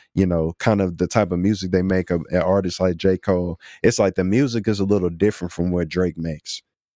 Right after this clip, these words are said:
So, you know, Drake, Drake cannot encapsulate all hip hop. Like, he's not able to do it all. You know what I'm saying? While those artists, they may have the ability to do it all, like, you know, do a pop record.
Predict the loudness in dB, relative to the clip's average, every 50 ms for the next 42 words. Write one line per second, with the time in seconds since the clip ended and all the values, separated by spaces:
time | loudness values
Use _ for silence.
0 | _ -6 0 0 2 2 2 2 0 0 -2 -4 -6 -4 -4 -2 0 0 -2 -2
1 | -4 -6 _ _ _ _ _ _ _ _ _ _ _ _ _ _ _ _ -4 0
2 | 2 2 2 2 0 -2 0 0 2 0 0 0 0 0 0 2 2 2 2 0
3 | 0 -4 -8 _ _ _ _ -2 -2 0 0 2 2 2 2 0 0 -2 -2 0
4 | 2 0 0 0 -4 _ _ _ 0 2 2 2 2 0 0 -2 -2 -2 -2 -2
5 | -4 -2 0 0 0 0 0 -2 0 0 2 2 2 0 0 0 -2 -4 -2 -2
6 | 0 0 0 0 2 2 0 0 0 0 -2 -6 -8 -14 _ _ _ _ _ -2
7 | 0 0 0 0 -2 -2 -4 -4 -4 -4 -4 -4 -4 -8 -10 -12 -8 -2 2 2
8 | 2 2 2 2 2 2 2 0 0 0 0 0 0 -4 -2 0 2 2 2 2
9 | 0 0 0 2 2 2 2 0 0 0 0 0 2 2 0 0 0 -2 -2 -4
10 | -4 -4 -4 -2 0 0 0 0 0 -2 -2 -4 -4 -4 -4 -4 -4 -2 -2 -2
11 | 0 0 -2 -2 -2 -2 -2 -2 -2 -2 -2 -2 -2 -2 -2 -4 -4 -4 -4 -4
12 | -6 -6 -6